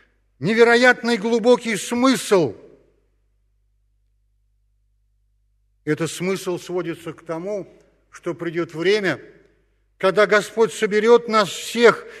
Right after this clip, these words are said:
своих искупленных. Сколько нас будет? Миллиарды? Или миллиард, или два? Сколько? Он знает. Он знает.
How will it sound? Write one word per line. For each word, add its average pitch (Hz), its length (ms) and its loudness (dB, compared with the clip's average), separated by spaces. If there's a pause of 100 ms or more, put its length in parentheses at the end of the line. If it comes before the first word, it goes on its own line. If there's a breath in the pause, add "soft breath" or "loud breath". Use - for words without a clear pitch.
своих 208 500 2
искупленных. 220 880 0 (560)
Сколько 262 600 2
нас 202 240 0
будет? 135 360 -10 (1000)
Миллиарды? 170 680 -2 (640)
Или 127 160 -10
миллиард, 147 580 -4
или 160 160 -4
два? 156 520 -2 (500)
Сколько? 202 760 0 (120)
Он 185 240 2
знает. 170 500 0 (920)
Он 226 220 0
знает. 202 520 2